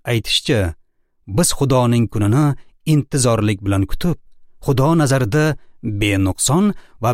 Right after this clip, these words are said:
beg'ubor hayot kechirishga harakat qilishimiz kerak. Hozirda bu olamda ko'pchilik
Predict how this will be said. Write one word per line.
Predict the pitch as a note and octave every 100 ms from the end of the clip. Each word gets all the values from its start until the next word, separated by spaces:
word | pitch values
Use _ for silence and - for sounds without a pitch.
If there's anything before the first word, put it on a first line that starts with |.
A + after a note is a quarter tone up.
| G2
beg'ubor | F2+ C3 A2+ A#2+ A#2+
hayot | - - A2+ -
kechirishga | - A#2 F#2+ - F#2+ G2 F#2 - _
harakat | - B2 A#2 G2 F#2+ - -
qilishimiz | G#2 F#2+ - F2+ -
kerak. | F2+ F2+ - _ _ _ _ _ _ _ _ _ _ -
Hozirda | C3+ C#3+ E3 D3 F3+
bu | C3+ F3 -
olamda | B2 A#2+ A#2 G2+ E3+ A2 E2+ - _ -
ko'pchilik | - G3+ - F3 D#3